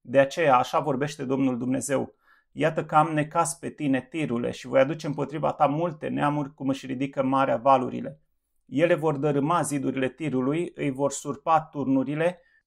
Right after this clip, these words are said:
îi voi răzui și țărâna și o voi face o stâncă goală. Va rămâne în mare ca un loc unde se vor întinde mreje de prins pește. Eu am vorbit, zice Domnul Dumnezeu. Va fi prada neamurilor.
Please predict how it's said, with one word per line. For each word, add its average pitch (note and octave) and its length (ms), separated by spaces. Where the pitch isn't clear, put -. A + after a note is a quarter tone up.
îi D#3+ 160
voi D3 240
răzui D3+ 340
și F3 160
țărâna C#3+ 540
și D3+ 140
o C#3 60
voi B2+ 160
face D3+ 320
o - 20
stâncă - 380
goală. B2+ 480
Va C#3+ 220
rămâne E3 280
în D#3+ 80
mare E3 320
ca D#3+ 140
un C#3 140
loc D#3 180
unde D3 160
se C#3 140
vor C3+ 160
întinde C#3+ 380
mreje C#3 420
de C3+ 100
prins C3+ 300
pește. A#2 500
Eu D#3 300
am C3 140
vorbit, B2+ 340
zice C3 340
Domnul B2+ 340
Dumnezeu. A#2+ 600
Va A#2 280
fi D#3 420
prada C3+ 320
neamurilor. B2 680